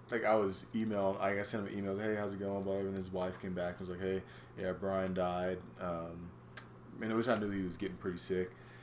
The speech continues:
Um, but anyways, uh, like, maybe a couple weeks later, she sends me a message like, "Hey, um, like, I'm, I have a friend, like, I'm trying to get stuff with Brian,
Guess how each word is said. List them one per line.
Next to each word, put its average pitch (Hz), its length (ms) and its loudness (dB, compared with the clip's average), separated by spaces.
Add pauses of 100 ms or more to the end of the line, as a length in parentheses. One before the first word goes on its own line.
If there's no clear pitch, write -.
(220)
Um, 95 520 2
but 104 300 4 (380)
anyways, 139 720 12
uh, 117 520 10 (840)
like, 113 320 4
maybe 127 580 6
a - 100 -6
couple 131 340 2
weeks 110 340 2
later, 95 440 2 (320)
she - 200 -2
sends 131 360 0
me 110 380 4
a 107 100 0
message 101 440 0
like, 101 120 -2 (340)
"Hey, 143 360 10
um, 107 440 4 (960)
like, 123 160 6
I'm, 113 500 6
I - 60 -4
have 120 240 4
a 104 60 -4
friend, 113 500 4
like, 107 160 2
I'm 104 60 -4
trying 113 180 2
to 104 60 0
get 110 160 2 (100)
stuff 113 240 2
with 98 140 -6
Brian, 107 580 4